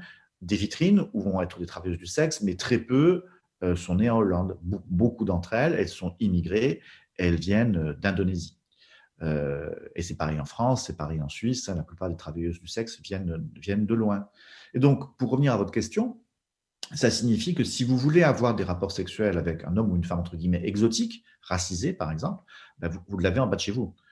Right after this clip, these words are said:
Euh, parce que, euh, c'est le cas de la plupart des travailleurs ou travailleuses du sexe qui travaillent dans les pays du Nord.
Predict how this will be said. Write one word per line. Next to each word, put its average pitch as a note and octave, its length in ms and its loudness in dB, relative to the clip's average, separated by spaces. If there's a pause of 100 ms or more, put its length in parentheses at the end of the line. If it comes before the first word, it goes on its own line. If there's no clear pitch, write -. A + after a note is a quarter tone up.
(220)
Euh, E2 560 -2
parce E2+ 200 -6
que, A#2+ 500 4
euh, F2 100 0
c'est E2+ 160 -6
le D#2+ 80 -4
cas A2 160 0
de G#2+ 40 -4
la F2 80 0
plupart G2 360 -2
des F#2+ 100 -2
travailleurs E2 520 -4
ou E2 40 -6
travailleuses D#2+ 340 -8
du - 100 -16
sexe A#2 360 -6
qui - 100 -18
travaillent F2+ 340 -4
dans E2+ 100 -6
les E2 100 -6
pays F2+ 200 -6
du F2 100 -4
Nord. D#2 260 -10